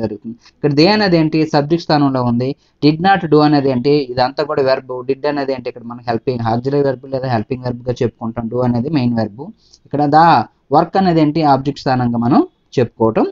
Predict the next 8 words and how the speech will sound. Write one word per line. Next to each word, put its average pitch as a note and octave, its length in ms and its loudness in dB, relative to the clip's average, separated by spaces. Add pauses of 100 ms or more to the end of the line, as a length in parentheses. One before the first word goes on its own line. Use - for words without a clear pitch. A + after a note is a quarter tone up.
(380)
జరుగుతుంది. G2 460 -4 (640)
ఇప్పుడు E3+ 240 4
ఆబ్జెక్ట్ F#3+ 260 -2
స్థానంలో G3 380 2
ఉండే F3 160 0
సబ్జెక్ట్కి E3 400 -2
వస్తుంది D#3 260 -4
కనుక D3 180 -2